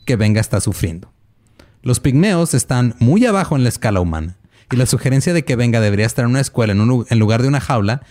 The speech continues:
ignora la alta probabilidad de que la escuela sea un lugar del cual no podría sacar ventaja alguna. La idea de que todos los hombres son muy parecidos, excepto porque han tenido o no han tenido oportunidades de obtener una educación de los libros,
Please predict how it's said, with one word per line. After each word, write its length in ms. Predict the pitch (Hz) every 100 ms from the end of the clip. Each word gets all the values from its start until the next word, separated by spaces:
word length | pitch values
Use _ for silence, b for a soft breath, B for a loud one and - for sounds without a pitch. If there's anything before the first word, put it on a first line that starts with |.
| B B
ignora 360 | 139 156 175
la 140 | 190 156
alta 260 | 156 165
probabilidad 640 | - 202 208 185 127 113 110
de 120 | 113
que 120 | 135
la 60 | 156
escuela 320 | - 120 113
sea 140 | -
un 80 | 131
lugar 400 | 151 113 113 120 b b
del 180 | 120 117
cual 180 | 127 127
no 120 | 123
podría 300 | 127 113 117
sacar 280 | 120 113 113
ventaja 380 | 104 95 101 117
alguna. 400 | 101 87 78 - _ _ b b b b b b
La 120 | 113 113
idea 220 | 127 165
de 120 | 185
que 100 | -
todos 200 | 147 151
los 160 | 139 143
hombres 240 | 135 127
son 120 | 135
muy 200 | 120 139
parecidos, 520 | 151 143 135 113 104 104
excepto 400 | 95 110 - 110
porque 220 | 110 117
han 100 | 101
tenido 380 | 123 117 110 107
o 100 | 110
no 100 | 117
han 100 | 120
tenido 240 | 120 120
oportunidades 560 | 120 117 127 117 101 95
de 60 |
obtener 300 | 101 - 98
una 120 | 104 113
educación 400 | 117 110 - 104
de 80 |
los 100 | 160
libros, 400 | 165 123 113 -